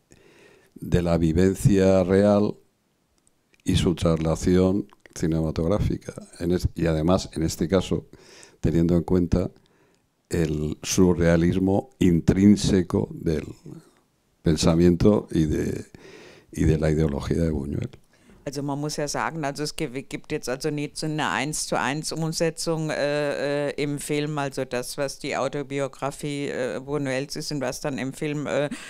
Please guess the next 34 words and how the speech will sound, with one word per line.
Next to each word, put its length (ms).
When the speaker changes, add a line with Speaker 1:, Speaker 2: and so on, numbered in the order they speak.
Speaker 2:
äh, 320
rüberkommt 720
oder, 360
äh, 320
in 100
dem 180
Film, 320
äh, 220
gezeigt 540
wird. 160
Man 120
darf 240
ja 160
auch 100
gar 200
nicht 200
vergessen, 500
dass, 220
äh, 200
Buñuel 480
ja 120
sehr 280
stark, 520
also 520
er 80
ist 120
ja 80
auch 60
ein 80
Vertreter 540
des 420
Surrealismus 880
und, 280
äh, 300